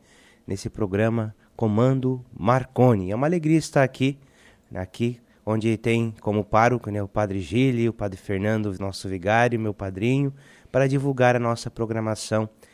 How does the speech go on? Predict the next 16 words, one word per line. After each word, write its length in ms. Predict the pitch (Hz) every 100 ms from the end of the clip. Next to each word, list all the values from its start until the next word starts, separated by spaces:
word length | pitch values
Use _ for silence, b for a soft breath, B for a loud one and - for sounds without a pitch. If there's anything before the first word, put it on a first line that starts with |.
| b b
do 80 | 104
décimo 440 | 107 123 - 135
segundo 440 | 131 151 131 127 123
Cerco 340 | - 117 -
de 80 | 110
Jericó 400 | 117 117 - 110
em 80 | 107
nossa 320 | 107 107 117
paróquia. 600 | - 117 110 98 - 82
É 40 |
uma 120 | 98 131
alegria 340 | 160 107 110
estar 240 | 107 -
aqui, 300 | 104 - 107 b b b b b
né, 300 | 98 101 98 -
informando 880 | 117 117 135 120 113 135 139 117